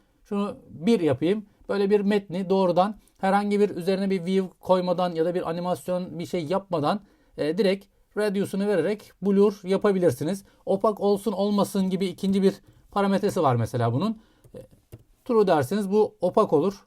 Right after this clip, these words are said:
Opak olduğu zaman bu şekilde bir görünüm elde edeceksiniz. Opak olmasın dediğinizde bu şekilde bir görünüm elde edeceksiniz.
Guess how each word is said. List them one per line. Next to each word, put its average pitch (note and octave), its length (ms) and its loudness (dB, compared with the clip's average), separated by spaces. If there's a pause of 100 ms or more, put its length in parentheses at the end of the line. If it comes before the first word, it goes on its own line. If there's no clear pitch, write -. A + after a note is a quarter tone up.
Opak G3 320 0
olduğu F#3+ 260 2
zaman F3+ 340 0 (240)
bu G#3+ 80 0
şekilde D3+ 360 0
bir C3+ 80 2
görünüm B2+ 420 4 (160)
elde C3+ 260 2
edeceksiniz. C3+ 560 0 (280)
Opak G3 300 -2
olmasın E3+ 500 4 (1000)
dediğinizde E3+ 580 2 (200)
bu A#3+ 80 -2
şekilde G3 380 -2
bir G#3 100 -2
görünüm F#3 500 2
elde C3 360 0
edeceksiniz. A#2+ 600 -2